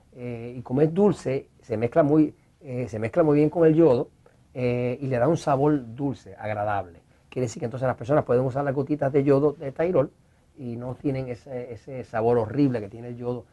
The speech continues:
de forma natural, ¿no? Si alguno de ustedes alguna vez ha tratado de usar la tintura de yodo,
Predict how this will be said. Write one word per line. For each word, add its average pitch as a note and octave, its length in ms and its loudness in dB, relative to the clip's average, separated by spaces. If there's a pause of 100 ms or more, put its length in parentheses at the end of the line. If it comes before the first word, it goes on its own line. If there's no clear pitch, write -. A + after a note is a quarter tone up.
(140)
de A#2+ 160 -10
forma A#2 300 -14
natural, G2+ 440 -20
¿no? C#3+ 100 -16 (1300)
Si - 180 -6
alguno C#3 260 0
de C#3+ 60 6
ustedes C#3+ 260 2
alguna C#3 260 0
vez D3 120 4
ha D3 40 2
tratado C#3 360 2
de C#3+ 60 2
usar C3+ 180 0
la C3+ 140 2
tintura C3+ 440 -2
de D3 120 2
yodo, D#3+ 340 2